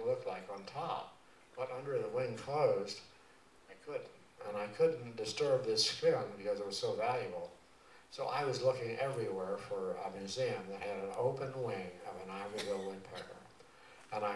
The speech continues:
called everybody, including my friend at Cornell University, and, uh, John Fitzpatrick, and he said, "John, I've never seen one with the wings open. They mounted them all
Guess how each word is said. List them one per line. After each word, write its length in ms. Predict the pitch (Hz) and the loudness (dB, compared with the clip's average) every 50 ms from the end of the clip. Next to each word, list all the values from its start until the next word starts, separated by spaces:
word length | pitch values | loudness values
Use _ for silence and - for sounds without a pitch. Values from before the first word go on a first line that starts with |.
| 101 - | -2 2
called 240 | 131 127 123 123 120 | 4 4 6 8 8
everybody, 460 | 117 120 123 131 107 101 98 95 95 95 | 8 8 6 4 4 2 0 0 -2 -4
including 360 | 95 95 - - - 113 113 113 | -6 -6 0 0 2 2 2 0
my 160 | 110 104 101 | 0 -2 -2
friend 340 | 98 - - 107 104 104 104 | -2 -2 -2 -2 -2 -2 -2
at 100 | 104 98 95 - - - - - | -2 -2 -2 -4 -10 -16 -16 -10
Cornell 340 | - 117 113 107 104 101 98 | -4 -2 0 0 0 0 -2
University, 680 | 101 98 95 98 107 123 127 - - - 92 98 - - - - - - - - - - - - - - - - - - - | -2 -4 -2 2 4 4 4 4 2 -2 -2 -4 -4 -6 -8 -12 -16 -20 -20 -20 -20 -20 -20 -20 -20 -20 -20 -20 -16 -8 -4
and, 340 | 110 107 104 104 101 101 | -2 -2 -2 -2 -4 -4
uh, 180 | 104 104 98 95 95 - - - - - - - - - - | -2 -2 -2 -2 -4 -6 -12 -18 -20 -20 -20 -20 -20 -16 -8
John 220 | - 113 107 107 104 | -2 -2 -2 -2 -2
Fitzpatrick, 760 | 104 107 101 - - - 123 127 127 - - 104 95 92 92 | -4 -6 -6 -6 -2 2 4 4 4 2 0 -2 -2 -2 -2
and 160 | 101 101 104 | -2 -2 -2
he 160 | 98 117 123 | -4 -4 -2
said, 240 | 123 - - - 104 | 0 2 2 2 0
"John, 240 | 107 110 - 127 123 | 0 0 0 2 0
I've 280 | - - 139 143 - - | 0 0 -2 -2 -4 -4
never 180 | 101 95 95 | -6 -6 -4
seen 320 | 95 - - 170 190 190 170 | -2 -2 -2 0 -2 -2 -2
one 220 | 123 104 101 98 | -2 -2 -2 -2
with 100 | 95 98 | -4 -4
the 60 | 98 | -6
wings 320 | 98 95 98 95 92 90 - | -6 -6 -6 -8 -8 -8 -6
open. 280 | 95 92 90 90 - - - - | -4 -4 -4 -6 -8 -12 -12 -10
They 60 | 98 98 101 | -10 -8 -6
mounted 240 | 107 110 120 123 123 | -4 -2 0 0 2
them 140 | 117 113 110 | 0 0 -2
all 400 | 104 98 98 95 98 117 139 - | -2 0 0 0 -2 -2 -6 -8